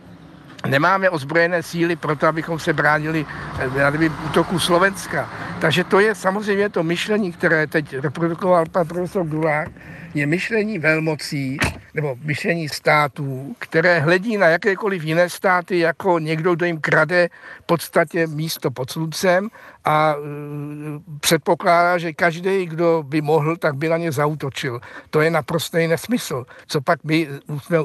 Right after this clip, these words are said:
útočili, kdy nato zaútočilo na Sovětský svaz? Ani nikdy na ně nezaútočili, v žádném případě.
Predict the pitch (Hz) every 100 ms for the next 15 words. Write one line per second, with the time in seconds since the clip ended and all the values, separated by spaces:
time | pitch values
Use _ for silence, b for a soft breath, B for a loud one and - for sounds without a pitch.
0 | 139 - 160 139 160 - 151 139 120 165
1 | 208 175 202 170 156 165 175 170 175 185
2 | 175 - 175 175 - 185 - 180 190 190
3 | - B B B - 156 151 147 175 247
4 | 247 175 160 156 143 127 147 139 147 -
5 | 143 131 117 170 202 190 - 156 - 165
6 | 131